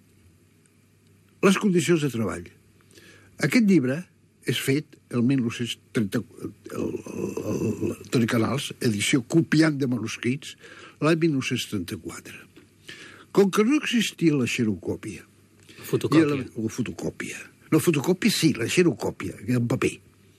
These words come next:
Speaker 1: La fotocòpia és fotografia.
Speaker 2: Ah, amb fotografia,
Speaker 1: Eh?
Speaker 2: sí.
Speaker 1: La, no existia el que diem xerocòpia, estigui ben dit o mal
Speaker 2: Sí.
Speaker 1: dit. No existia això. Ni exi-, ni deixaven entrar a la Biblioteca de Catalunya màquines d'escriure. Jo havia d'anar allà,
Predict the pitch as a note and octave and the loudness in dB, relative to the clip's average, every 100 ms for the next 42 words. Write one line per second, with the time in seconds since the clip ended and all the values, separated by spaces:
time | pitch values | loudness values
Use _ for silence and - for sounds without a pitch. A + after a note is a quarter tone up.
0 | - - - - A2 A#2 B2 A#2+ D3+ D3+ | -20 -20 -20 -8 -4 -2 0 0 0 2
1 | F#3+ - B2 B2+ A#2 - A#2+ G#2+ - B2 | 2 0 0 2 2 0 -2 -4 -4 -2
2 | A#2 - B2+ C3 G3+ D3+ D3+ C#3 C#3 F#3 | -2 0 2 4 4 2 -2 -2 0 4
3 | G3+ G3+ F3 E3+ C3 D3 B2 D#3+ D3+ C3+ | 4 2 2 2 2 0 2 0 0 0
4 | B2+ - F#2 - G#2 - C3 B2 G#2+ - | -2 -2 -8 -2 -2 -2 0 2 0 -4
5 | G#2 G#2+ G#2+ A2+ F2+ A#2+ B2+ A2 - - | -4 -2 0 -2 0 2 0 0 -10 -18
6 | - - - - - - - G3 F#3+ D#3+ | -14 -14 -14 -14 -16 -16 4 4 6 0
7 | - C3+ - B2 - D#3+ F3+ - D#3+ E3 | 0 -2 -2 -8 0 2 4 0 -2 2
8 | D#3+ C3+ B2+ D#3+ D#3 C#3+ C3+ B2+ C3+ C3 | 2 2 -2 -2 0 0 0 0 0 0
9 | A2+ G#2+ G#2+ B2+ B2 B2 A2 A#2 - A#2+ | 0 0 0 -2 0 0 0 -2 0 2
10 | A#2+ A2 F#2 G#2+ - E2+ E2 - C3+ - | 2 2 0 -2 0 -4 -2 0 0 0
11 | - - - - - - - - - - | 0 -2 -2 -10 -12 -20 -20 -20 -20 -20
12 | - - - - D#3+ F3+ G3+ F3+ D#3+ D3 | -18 -20 -12 4 6 6 4 2 2 0
13 | C3 | -2